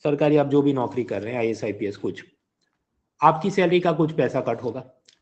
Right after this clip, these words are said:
गवर्नमेंट जो आपका मालिक है, वो अपने पॉकेट से कुछ पैसा देगा और ये सारा पैसा एनपीएस में invest होगा।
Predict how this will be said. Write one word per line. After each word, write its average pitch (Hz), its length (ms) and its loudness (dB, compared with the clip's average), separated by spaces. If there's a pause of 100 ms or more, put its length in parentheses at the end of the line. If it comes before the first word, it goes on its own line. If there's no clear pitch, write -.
(280)
गवर्नमेंट 175 580 4
जो 175 80 2
आपका 160 280 2
मालिक 147 320 2
है, 139 120 4
वो 131 160 4
अपने 139 220 0
पॉकेट - 320 -2
से 139 100 -6
कुछ 123 180 -4
पैसा 113 280 -8
देगा 101 240 -8 (440)
और 156 140 0
ये 175 140 2
सारा 147 240 2
पैसा 127 580 -8 (760)
एनपीएस 135 440 -2
में 131 80 -4
invest 117 300 -4
होगा। 113 200 -8